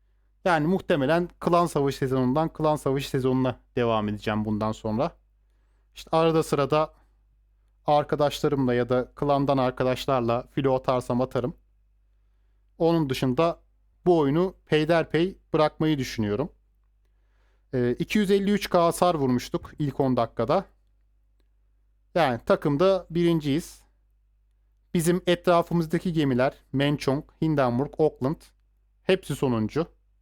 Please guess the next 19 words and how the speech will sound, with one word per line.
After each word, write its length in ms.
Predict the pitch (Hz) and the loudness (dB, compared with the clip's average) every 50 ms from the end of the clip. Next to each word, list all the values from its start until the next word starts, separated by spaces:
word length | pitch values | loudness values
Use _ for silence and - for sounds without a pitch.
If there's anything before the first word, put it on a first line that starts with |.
| _ | _
Yani 240 | - 127 117 117 123 | -2 -2 -2 0 -2
bir 120 | 208 190 - | -4 -2 0
tane 220 | 175 151 147 147 | 0 0 2 0
oyuncu 320 | 147 143 147 151 143 147 | 0 0 0 0 0 0
olsaydı 420 | 147 143 147 143 165 160 147 123 120 | 0 0 0 -2 -2 -2 -2 -2 0
zaten 360 | 120 117 113 - 123 120 113 | -2 -2 -2 -2 -4 -4 -4
bizim 180 | 110 110 120 113 | -4 -6 -6 -4
kanatta, 580 | - 127 120 113 110 - _ 151 160 175 - _ _ _ _ _ _ _ _ _ _ _ _ _ _ _ _ _ _ | -4 -2 -2 -2 -4 -4 _ -4 -4 -4 -6 _ _ _ _ _ _ _ _ _ _ _ _ _ _ _ _ _ _
biz 200 | - 160 147 - | -4 -4 0 0
o 100 | 170 156 | -2 0
kanadı 520 | - 160 139 131 123 117 143 165 180 - _ _ _ _ _ _ _ _ _ _ _ | 0 0 0 0 0 0 0 -2 -2 -4 _ _ _ _ _ _ _ _ _ _ _
tüm 200 | - 196 190 185 | 0 0 0 0
handikaplarımıza 1000 | - - 156 151 147 139 143 - 151 143 - - 151 147 143 143 139 143 143 131 | 0 0 0 2 2 0 0 0 0 -2 0 -2 -2 0 0 0 0 0 0 2
rağmen 380 | 123 117 117 123 151 160 175 - _ _ _ _ | 2 0 0 0 -2 -2 -4 -8 _ _ _ _
tutardık. 680 | - - - 156 147 135 120 110 143 - - - _ _ _ _ _ _ _ _ _ | -10 -2 0 2 2 2 0 -2 -6 -8 -10 -16 _ _ _ _ _ _ _ _ _
Hatta 380 | - 139 - - - 139 147 - | -4 -4 -2 0 0 0 0 0
temizlerdik 720 | - 151 147 143 131 135 147 147 139 127 - 117 - _ | 0 -2 0 -2 0 0 2 2 2 0 -2 -8 -8 _
diye 140 | 117 110 104 | -4 -4 -4
düşünüyorum. 500 | 107 - - - 113 107 107 135 170 - | -6 -8 -8 -6 -4 -2 -2 -4 -6 -8